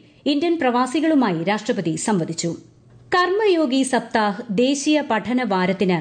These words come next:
പ്രധാനമന്ത്രി നരേന്ദ്രമോദി നാളെ തുടക്കം കുറിക്കും. ന്യൂഡൽഹിയിലെ ഡോക്ടർ അംബേദ്കർ അന്താരാഷ്ട്ര കേന്ദ്രത്തിലാണ് പരിപാടി. ദേശീയ പഠനവാരം കേന്ദ്ര സർക്കാർ സർവീസിലേക്ക് പുതുതായി പ്രവേശിക്കുന്നവരുടെ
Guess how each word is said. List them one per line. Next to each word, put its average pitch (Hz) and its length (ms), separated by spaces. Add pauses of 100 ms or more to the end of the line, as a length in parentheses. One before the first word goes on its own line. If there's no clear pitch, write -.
പ്രധാനമന്ത്രി 240 640
നരേന്ദ്രമോദി 208 720
നാളെ 196 300
തുടക്കം 180 360
കുറിക്കും. 160 360 (540)
ന്യൂഡൽഹിയിലെ 262 600 (320)
ഡോക്ടർ 262 420
അംബേദ്കർ 269 580
അന്താരാഷ്ട്ര 233 560
കേന്ദ്രത്തിലാണ് 208 680
പരിപാടി. 170 420 (580)
ദേശീയ 285 440
പഠനവാരം 226 760
കേന്ദ്ര 262 280
സർക്കാർ 247 420
സർവീസിലേക്ക് 233 760
പുതുതായി 247 460
പ്രവേശിക്കുന്നവരുടെ 220 880